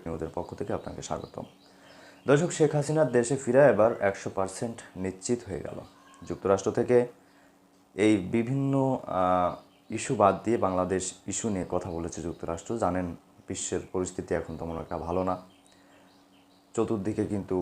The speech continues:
আহ, যুদ্ধ শুরু হয়েছে। সেই যুদ্ধের মাঝখানেও ডোনাল্ড ট্রাম্প বা যুক্তরাষ্ট্রের প্রশাসন বাংলাদেশ বিষয়ে মুখ খুলেছে। বুঝতে পারছেন কতটা গুরুত্বপূর্ণভাবে তারা এই কথাগুলো বলেছে। শেখ হাসিনাকে দেশে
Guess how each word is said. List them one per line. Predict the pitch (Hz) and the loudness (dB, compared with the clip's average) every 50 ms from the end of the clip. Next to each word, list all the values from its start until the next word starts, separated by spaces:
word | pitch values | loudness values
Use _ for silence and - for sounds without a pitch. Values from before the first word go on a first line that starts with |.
| 90 | -2
আহ, | 90 - - - 82 82 82 80 80 80 76 78 - - - _ - - 90 | -2 -4 -6 -8 -8 -6 -6 -4 -4 -4 -6 -8 -10 -14 -20 _ -20 -12 -8
যুদ্ধ | - 104 98 90 104 101 - | -6 -6 -4 -4 -6 -8 -8
শুরু | - 92 92 92 | -6 -4 -4 -2
হয়েছে। | 92 90 92 - - 131 143 - - _ _ _ _ _ _ _ _ _ _ _ _ - | -2 -4 -4 -4 -6 -8 -8 -10 -16 _ _ _ _ _ _ _ _ _ _ _ _ 0
সেই | - 120 123 | 2 2 2
যুদ্ধের | 110 113 117 110 107 123 120 | 4 2 0 0 0 0 2
মাঝখানেও | 110 101 101 101 - - 120 117 123 123 101 | 2 2 2 2 0 -2 0 2 2 2 2
ডোনাল্ড | 101 98 98 98 90 | 2 2 2 0 0
ট্রাম্প | - 101 101 104 107 104 - - - - 95 | 2 2 2 2 2 0 -4 -8 -16 -10 -4
বা | 92 92 87 | -2 -2 0
যুক্তরাষ্ট্রের | 90 98 92 - - 101 98 95 - - 101 95 - | 0 -2 -4 -2 0 0 0 0 0 -2 -4 -4 -2
প্রশাসন | - 92 - - 98 - - 113 117 117 101 | -4 -6 -6 -6 -8 -8 -6 -6 -4 -4 -2
বাংলাদেশ | 87 85 85 87 87 90 85 - - | -2 -2 -2 -2 -2 -2 -4 -6 -6
বিষয়ে | 90 - - 101 95 98 104 101 - - 90 | -6 -2 0 2 2 2 2 -2 -6 -10 -10
মুখ | 85 80 - | -10 -10 -10
খুলেছে। | - - - - - - - - - - | -10 -10 -10 -8 -8 -10 -12 -12 -12 -10
বুঝতে | 90 92 - 101 | -10 -8 -6 -6
পারছেন | 95 - 87 87 - 101 92 - - | -4 -2 -4 -4 -4 -6 -10 -10 -10
কতটা | 101 85 - 85 92 87 | -10 -10 -8 -6 -6 -6
গুরুত্বপূর্ণভাবে | 80 85 82 - - - 87 - 92 87 87 87 82 - - - - - - - - _ - 95 95 95 101 | -6 -6 -8 -8 -8 -10 -10 -8 -6 -4 -4 -4 -4 -6 -8 -14 -20 -20 -20 -20 -20 _ 0 2 4 4 4
তারা | 101 - 87 90 | 4 4 4 4
এই | 90 - | 2 0
কথাগুলো | 82 85 95 92 87 90 87 | -2 -4 -4 -4 -4 -2 -2
বলেছে। | 82 85 92 101 104 101 - 170 - - - - - - - - - - | -2 -2 -2 -2 -2 -2 -4 -6 -6 -8 -14 -20 -20 -20 -20 -20 -6 -2
শেখ | - 131 127 147 | 0 2 2 2
হাসিনাকে | 143 - - 151 147 147 156 151 151 139 | 0 0 0 0 0 2 4 4 4 4
দেশে | 113 110 104 - 120 | 4 2 0 0 0